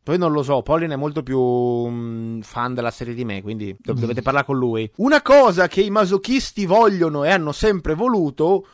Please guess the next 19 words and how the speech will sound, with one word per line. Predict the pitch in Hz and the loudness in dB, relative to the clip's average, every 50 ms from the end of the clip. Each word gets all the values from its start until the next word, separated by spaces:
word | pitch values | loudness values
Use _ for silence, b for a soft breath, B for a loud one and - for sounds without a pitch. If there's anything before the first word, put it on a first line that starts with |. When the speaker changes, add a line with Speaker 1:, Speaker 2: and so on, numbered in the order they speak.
| b b b b | b b b b
Speaker 1:
un | b 139 180 208 208 202 190 175 160 156 151 | b 0 2 2 2 2 0 -2 -4 -4 -4
remake | 143 156 180 233 262 269 247 220 208 196 190 180 175 170 170 190 190 - _ - - 220 214 - | -4 -2 0 2 2 4 4 4 4 4 4 4 4 4 2 0 -2 -8 _ -4 -2 -2 0 0
esclusiva | 139 156 156 - - - 170 170 165 151 220 254 214 175 151 | -2 -4 -4 -6 -6 -2 -2 -2 -2 0 -2 0 0 0 0
P | - 151 151 | 0 -2 -4
S | 151 - - - 151 | -4 -6 -8 -10 -8
cinque, | - - 226 214 170 139 135 | -6 -4 -4 -4 -4 -4 -6
perché | 117 120 117 - 123 | -8 -8 -8 -8 -8
molti | 127 143 147 139 143 | -6 -6 -6 -8 -8
di | 131 | -10
questi | 120 - 120 120 - - 120 | -8 -8 -8 -10 -10 -12 -12
titoli | - 170 180 - 143 123 113 - b b b b b b b b b | -10 -8 -6 -6 -6 -6 -6 -10 b b b b b b b b b
saranno | b - - 143 143 151 156 151 143 143 139 131 | b -2 0 2 4 4 4 2 2 0 -2 -2
non | 127 135 151 170 175 165 | -2 -2 0 0 0 -2
solo | 143 - - 190 190 170 160 | -2 0 4 4 6 6 4
esclusive, | 147 - - 143 139 127 147 208 180 147 139 | 0 -4 -4 -6 -6 -4 -2 -2 0 0 0
ma | 120 127 143 | 2 2 2
anche | 160 156 135 135 131 | 2 0 -2 -4 -2
multipla-, | 151 180 180 170 - 151 135 165 156 135 - - | 0 0 0 0 -2 -4 -2 0 0 -2 -2 -6
multipiatta. | 104 - 123 120 117 113 113 117 123 151 190 190 - 160 143 165 165 139 120 - - - 190 262 - | -16 -12 -10 -10 -8 -8 -6 -4 -2 0 0 0 -2 -2 0 2 4 2 2 0 0 0 0 0 -2